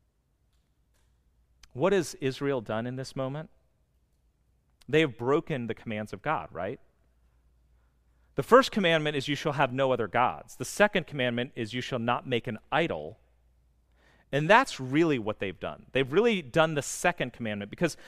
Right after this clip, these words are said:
there's wording in there that says they're trying to identify this golden calf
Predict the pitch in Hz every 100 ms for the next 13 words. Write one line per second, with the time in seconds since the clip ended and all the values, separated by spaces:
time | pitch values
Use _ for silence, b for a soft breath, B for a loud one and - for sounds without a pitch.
0 | B B 180 147 151 254 285 196 170 151
1 | 147 151 - 143 120 160 214 - 214 196
2 | 180 139 135 180 175 143 117 120 175 214
3 | - 127 165 185 196 151 - 139 151 202